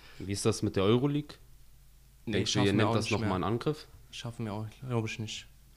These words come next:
Speaker 2: Wir müssten jetzt gegen Atletico und Liverpool Minimum, wie viele Punkte hat denn, äh, Porto?
Speaker 1: Vier, nee, Porto hat fünf, Atletico hat vier.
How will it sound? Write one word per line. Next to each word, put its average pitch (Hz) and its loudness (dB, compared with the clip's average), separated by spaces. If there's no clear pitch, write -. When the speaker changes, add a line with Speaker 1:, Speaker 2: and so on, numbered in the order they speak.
Speaker 2:
Wir 120 0
müssten 127 0
jetzt 127 -2
gegen 123 -4
Atletico 131 -4
und 127 -4
Liverpool 135 -4
Minimum, 135 0
wie - -4
viele - -6
Punkte 156 0
hat 156 -2
denn, 120 0
äh, 117 -4
Porto? 123 0
Speaker 1:
Vier, 98 -2
nee, 95 -2
Porto 110 2
hat 95 0
fünf, 123 -2
Atletico 98 -2
hat 90 -6
vier. 95 -4